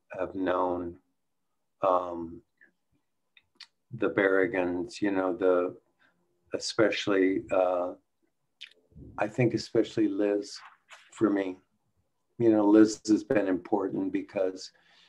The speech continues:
she was an art historian and is a painter herself still,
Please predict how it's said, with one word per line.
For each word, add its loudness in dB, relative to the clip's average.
she 8
was 6
an 2
art 4
historian 0
and -2
is -4
a -2
painter -4
herself -4
still, 2